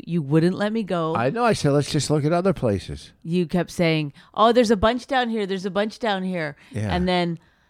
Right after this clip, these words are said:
Speaker 1: there wasn't a bunch down there.
Speaker 2: Oh, there was. We just picked the wrong
Speaker 1: Rich.
Speaker 2: one.
Speaker 1: No, we didn't. I ended up just going in somewhere because every place that I said, you're like, "No, you don't wanna go here. This doesn't look good. No, not this
Speaker 2: Why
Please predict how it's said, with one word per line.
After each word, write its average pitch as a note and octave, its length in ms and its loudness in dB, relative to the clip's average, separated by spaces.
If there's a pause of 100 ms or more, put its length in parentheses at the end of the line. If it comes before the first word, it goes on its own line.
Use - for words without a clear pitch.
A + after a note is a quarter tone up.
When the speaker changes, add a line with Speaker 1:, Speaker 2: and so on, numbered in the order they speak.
(160)
Speaker 1:
there F3+ 160 4
wasn't G#3+ 380 2
a B3 60 2
bunch F#3 360 0
down D#3+ 300 -2
there. D#3 340 -4
Speaker 2:
Oh, D4 160 -4
there D#4+ 140 -4
was. C4+ 320 -2
We G3+ 140 -2
just F#3 200 -6
picked F3 200 -4
the F3 100 0
wrong E3 220 2
Speaker 1:
Rich. F#3+ 80 0
Speaker 2:
one. G3+ 480 2
Speaker 1:
No, A#3+ 200 -4
we B3 140 -4
didn't. E4 300 -2
I D4+ 200 2
ended F#4 360 2
up D4 160 4
just C#4+ 240 -4
going D#4 340 2
in E4+ 260 -4
somewhere D#4 360 -2
because C#4 320 -8 (200)
every D#4 320 0
place D4+ 360 -8
that D4 120 -6
I C#4 120 -2
said, C#4 280 -4
you're C4 120 -2
like, B3 120 0
"No, A3 380 2
you A3+ 140 -4
don't C4 100 -2
wanna A3+ 180 -6
go F#3 200 -4
here. G3 280 -6
This G#3 200 -6
doesn't A3 280 -6
look F#3 200 -6
good. F#3 240 -4
No, E3+ 340 -6
not G#3 300 -8
this G3+ 160 -8
Speaker 2:
Why G#3+ 80 -8